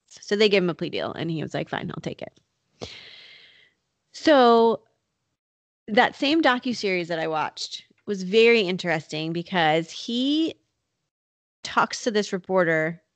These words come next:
and basically tells her that the body count is nowhere near just those seven and that it's much higher. But there, but he will not. Oh, and he's also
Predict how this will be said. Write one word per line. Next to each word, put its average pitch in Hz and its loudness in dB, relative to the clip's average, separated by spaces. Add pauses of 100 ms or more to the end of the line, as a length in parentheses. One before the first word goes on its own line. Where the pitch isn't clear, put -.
(140)
and 185 -4
basically 262 0
tells 180 0
her 165 -2
that 175 -4
the 190 0
body 185 2
count 185 -4
is 180 -6
nowhere 180 2
near 165 -4
just 170 -4
those 127 -6
seven 104 -4
and 170 -2
that 160 2
it's 151 -4
much 156 -2
higher. - -8 (720)
But 220 2
there, 208 4 (180)
but 185 0
he 220 -2
will 214 4
not. 202 -4 (1300)
Oh, 214 2
and 233 0
he's 202 -2
also 202 2